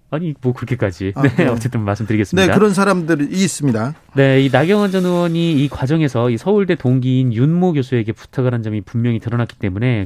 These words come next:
Speaker 1: 그 엄마 찬스가 분명하다라는 지적이 나오고 있습니다.
Speaker 2: 예.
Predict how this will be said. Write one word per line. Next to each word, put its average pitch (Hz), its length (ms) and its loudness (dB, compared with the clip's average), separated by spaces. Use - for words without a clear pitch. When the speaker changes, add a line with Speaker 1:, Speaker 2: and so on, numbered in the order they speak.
Speaker 1:
그 101 80 -4
엄마 120 220 2
찬스가 123 320 -4
분명하다라는 110 640 0
지적이 101 240 -6
나오고 95 260 -2
있습니다. 92 460 -4
Speaker 2:
예. 151 200 -2